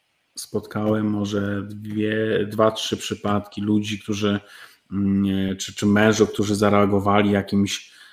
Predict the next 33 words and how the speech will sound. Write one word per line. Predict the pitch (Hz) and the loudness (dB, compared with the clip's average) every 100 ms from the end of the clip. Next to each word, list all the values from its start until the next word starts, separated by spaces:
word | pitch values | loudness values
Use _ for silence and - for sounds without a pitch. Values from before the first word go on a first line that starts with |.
| _ - | _ -6
nie | 101 104 | -2 0
wiem, | 104 95 95 95 | 0 0 0 -2
e, | 95 95 95 98 | -2 -2 -2 0
rozwodem, | 104 107 110 104 104 110 107 104 104 | 2 4 2 2 4 6 4 4 0
czy | 98 | 0
jakąś | 98 104 101 - 107 | -2 0 -2 -4 -6
wielką, | 104 110 107 107 107 104 | 0 4 4 2 0 0
ogromną, | 104 107 107 107 104 104 101 | 0 0 0 0 -4 -4 -6
siedmiomiesięczną | - 104 104 104 104 - 107 - 107 104 | 0 0 2 -2 -2 -4 -6 -4 -4 -2
awanturą. | 104 104 - 107 101 107 - - - _ | -2 -4 -2 -4 -6 -12 -18 -20 -20 _
Z | 101 | -4
reguły | 110 120 123 131 | 0 2 4 2
to | 127 123 123 | 2 2 0
po | 120 123 | 2 0
dwóch | 113 127 120 | 2 4 4
dniach | 117 123 120 | 4 2 0
ciszy, | - 123 110 - 113 139 160 _ - | -2 0 0 2 2 2 -4 _ -8
jak | 165 | -4
w | 156 | 2
wielu | 185 208 | 4 6
innych | 233 185 131 | 8 8 8
takich | - - 104 | 4 -4 -2
życiowych, | 104 104 104 98 98 - - - - _ 104 | -2 2 2 4 0 -2 -18 -20 -20 _ -6
e, | 101 | -4
sprawach. | - 107 98 87 90 - | -2 -2 0 -2 -4 -6
No, | 98 | -6
kłócimy | 95 101 - 113 101 | -4 -8 -2 0 2
się, | 98 101 | 0 0
mamy | 98 98 | 2 2
żony, | 95 98 98 98 95 95 - - - | 0 0 2 2 0 -4 -16 -18 -12
mieszkamy | 98 - 98 98 | -8 0 2 2
razem, | 92 95 101 95 92 92 95 92 | 2 4 2 2 0 0 -2 -4
e, | 90 | -6